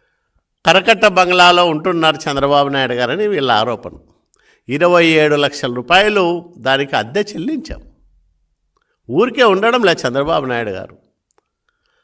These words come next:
అట్లాంటివి ఎప్పుడూ చేయడు. ఆయన జీవితంలో చిన్న పొరపాటు, తప్పు కాదు, పొరపాటు కూడా చేయని వ్యక్తి. జగన్మోహన్ రెడ్డి తండ్రి ఇరవై ఆరు ఎంక్వైరీలేస్తే ఆ విచారణలో ఒక్క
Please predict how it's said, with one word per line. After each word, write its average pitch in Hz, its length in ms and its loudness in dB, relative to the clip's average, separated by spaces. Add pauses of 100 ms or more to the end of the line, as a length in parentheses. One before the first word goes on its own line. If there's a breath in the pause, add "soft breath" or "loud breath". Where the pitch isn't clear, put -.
(140)
అట్లాంటివి 202 440 4
ఎప్పుడూ 262 220 0 (100)
చేయడు. 214 300 2 (100)
ఆయన 170 160 2 (120)
జీవితంలో 240 480 -2 (120)
చిన్న 214 220 -4 (160)
పొరపాటు, 226 500 4 (140)
తప్పు 180 240 0 (120)
కాదు, 214 200 4 (140)
పొరపాటు 240 500 6 (100)
కూడా 226 160 2 (140)
చేయని 185 340 0
వ్యక్తి. 160 320 -6 (1040 soft breath)
జగన్మోహన్ 226 800 4
రెడ్డి 208 220 2 (100)
తండ్రి 214 320 0 (140)
ఇరవై 196 280 2 (200)
ఆరు 196 160 6 (160)
ఎంక్వైరీలేస్తే 240 920 4 (1400)
ఆ 156 120 4 (160)
విచారణలో 247 840 6 (1080)
ఒక్క 165 300 -4